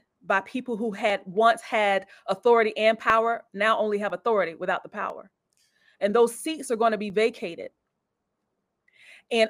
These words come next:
all of what you have learned through this pandemic was the training you need to occupy those seats.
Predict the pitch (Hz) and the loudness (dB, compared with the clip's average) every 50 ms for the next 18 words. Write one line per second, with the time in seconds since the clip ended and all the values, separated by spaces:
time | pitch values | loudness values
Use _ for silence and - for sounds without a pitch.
0 | - - 240 254 269 294 311 320 320 330 320 - 247 254 240 240 233 233 233 - | 8 8 10 10 10 8 6 6 6 6 4 4 6 8 8 8 8 6 4 -2
1 | _ _ _ _ - - 196 190 214 262 285 277 - - 214 254 285 254 247 247 | _ _ _ _ -14 -12 -6 2 4 4 4 4 0 -2 -4 -4 -2 -2 0 0
2 | 208 185 196 202 208 214 220 233 247 262 254 240 220 208 196 196 202 202 202 _ | 0 0 0 -2 0 0 0 0 0 0 -2 -2 -2 -2 -2 -4 -6 -10 -16 _
3 | _ _ _ - - 254 277 233 240 226 226 - - - 262 226 208 202 190 240 | _ _ _ -10 -6 -6 -2 0 0 0 0 -2 -10 -6 -4 -4 -4 -2 -2 -2
4 | 262 254 220 196 - _ _ _ - - 208 202 202 208 196 202 - - - 320 | -2 0 -2 -4 -4 _ _ _ -2 -2 -2 0 0 -2 -4 -4 -8 -4 0 0
5 | 330 359 349 320 277 233 220 226 220 214 214 208 202 196 196 202 _ _ - - | 0 0 0 -4 -4 -4 -4 -6 -6 -6 -6 -6 -8 -10 -12 -14 _ _ -10 -10
6 | 233 - - 233 233 233 - 214 - - 226 208 185 190 190 185 - - 269 214 | -6 2 4 4 4 4 -2 -12 -6 -4 -4 -2 -2 -4 -6 -8 -10 -12 -12 -12
7 | - _ _ - | -12 _ _ -20